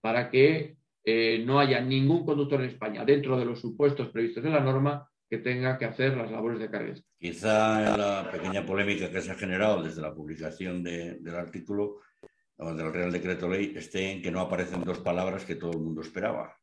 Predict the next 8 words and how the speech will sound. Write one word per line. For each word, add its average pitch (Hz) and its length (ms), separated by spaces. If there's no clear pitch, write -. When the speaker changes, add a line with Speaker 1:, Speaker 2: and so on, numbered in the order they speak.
Speaker 2:
Eso 82 280
de 85 140
la 82 200
prohibición 82 640
salvo 90 400
pacto 92 420
en 82 100
contrario. 80 640